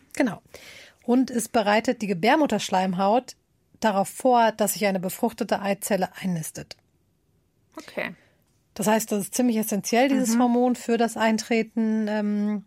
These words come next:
Speaker 1: einer Schwangerschaft. Und man misst mit diesem Gelbkörperhormonspiegel auch, wie fruchtbar man ist.
Speaker 2: Ah, okay.
Speaker 1: Also, ne, wenn man irgendwie guckt, wie fruchtbar ist man zu welcher Zeit, wenn man versucht, ähm, ein Kind zu bekommen, dann wird das auch anhand dessen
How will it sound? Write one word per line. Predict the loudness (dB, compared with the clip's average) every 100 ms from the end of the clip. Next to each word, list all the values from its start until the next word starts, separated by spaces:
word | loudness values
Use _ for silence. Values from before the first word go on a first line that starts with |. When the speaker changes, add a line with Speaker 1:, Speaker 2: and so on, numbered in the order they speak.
| _
Speaker 1:
einer | -2 0
Schwangerschaft. | 0 2 2 0 0 0 -2 -10
Und | -2 2 2 0 -4 0
man | 2 4
misst | 2 0
mit | -2
diesem | 0 0
Gelbkörperhormonspiegel | 2 2 2 -4 0 2 2 0 0 0 2 4 4 2 -2 0 2 2 2 0 0
auch, | 2 2 2
wie | -2
fruchtbar | 0 -2 -4 -4 -6 -6
man | -8 -8
ist. | -10 -12 -8
Speaker 2:
Ah, | -2 0 -2
okay. | -4 -6 -2
Speaker 1:
Also, | 0
ne, | 2 2
wenn | 0
man | -2
irgendwie | -4 -4
guckt, | -4 -6 -4
wie | -6
fruchtbar | -4 -6 -2 -2
ist | -2
man | -4
zu | -4 -6
welcher | -6 -6
Zeit, | 2 2 2
wenn | 0
man | -2
versucht, | -4 -2 -2 -4 _ _ -20 _ 0
ähm, | 2 4 2 0 -8 _ -4
ein |
Kind | 0 0 2
zu | 0
bekommen, | 0 0 2 2 -2 -10 -20 _ _ 2
dann | 2 2
wird | 0
das | 0
auch | 0 0
anhand | 0 -2 0
dessen | -2 -2 -4 -6